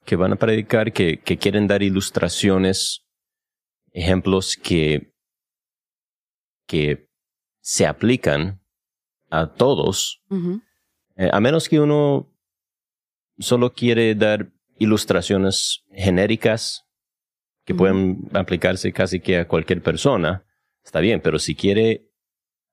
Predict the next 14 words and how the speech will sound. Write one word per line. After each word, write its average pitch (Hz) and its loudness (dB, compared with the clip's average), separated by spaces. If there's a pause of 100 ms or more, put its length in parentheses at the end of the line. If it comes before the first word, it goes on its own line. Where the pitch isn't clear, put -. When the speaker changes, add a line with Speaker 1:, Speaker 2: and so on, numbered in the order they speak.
Speaker 1:
hacer 107 0
ilustraciones 95 0
más 95 0
específicas 92 -2
a 78 0
los 78 -4
diferentes, 90 -2 (560)
em, 78 -2 (640)
demográficos, 78 -2 (420)
Speaker 2:
Ujú. 180 -8 (460)
Speaker 1:
es - -20
la 92 -10
palabra. 92 -2
Speaker 2:
Demográficas. 202 -6